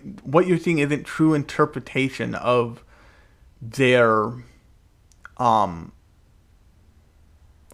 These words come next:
of your prompt. It is mixing and mashing. It is take a piece from here, take a piece from there, take a piece from here, take a piece from there. Even if that is slight little brushstrokes in the shape of a little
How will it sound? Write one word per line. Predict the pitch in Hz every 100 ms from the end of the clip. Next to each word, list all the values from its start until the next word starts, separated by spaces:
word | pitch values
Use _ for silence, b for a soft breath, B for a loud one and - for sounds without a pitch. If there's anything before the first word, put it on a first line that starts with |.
| -
of | 151 131 143
your | 135 123 120 - _ -
prompt. | 165 139 113 - 160
It | 147
is | 147 127 123 - - _ _
mixing | 135 156 160 151 139
and | 127
mashing. | 127 117 - - - 151 _ _ _ _ _ _ _ _ -
It | 147
is | 135 120 - -
take | 170 160
a | 151
piece | 160 147
from | - 135
here, | 131 127
take | 120 147 151
a |
piece | - 139 127
from | - 123
there, | 120 113 101
take | - 160
a | 135
piece | - 135
from | - 123 120
here, | 117 110
take | - 143
a | 127
piece | - 127
from | - 113
there. | 113 101 - B B B B
Even | 208 202 214
if | 196 -
that | 165
is | 156 143 b b b
slight | - - - 180 185 202
little | 175 165 143
brushstrokes | 143 143 - - 131 127 -
in | 127
the | 123
shape | 143 131 131
of | 123
a | 120
little | 127 123 120 120